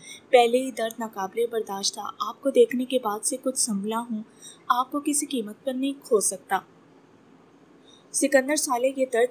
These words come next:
बर्दाश्त करने की सकत खुद में नहीं रखता, ना ही रखना चाहता है। फिर जिमल को खुद से लगाए देखकर मुस्कुराने लगा। जिंदगी में कुछ रिश्ते जिंदगी से ज़्यादा ज़रूरी और सांसों से ज़्यादा करीब हो जाते हैं।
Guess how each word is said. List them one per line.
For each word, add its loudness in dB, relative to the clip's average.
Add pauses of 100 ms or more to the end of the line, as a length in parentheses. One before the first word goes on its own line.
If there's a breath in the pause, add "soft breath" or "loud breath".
बर्दाश्त -2
करने -10
की -6
सकत -2
खुद 6
में -4
नहीं -4
रखता, -8
ना -10
ही -14
रखना -8
चाहता -6
है। -4 (380)
फिर 6
जिमल 0
को -2
खुद -4
से 6
लगाए 2
देखकर 0
मुस्कुराने -2
लगा। 0 (600 loud breath)
जिंदगी 4
में 0
कुछ 0
रिश्ते -2
जिंदगी -2
से 4
ज़्यादा -4
ज़रूरी 4
और -8
सांसों -4
से 4
ज़्यादा -2
करीब -4
हो 6
जाते -2
हैं। -14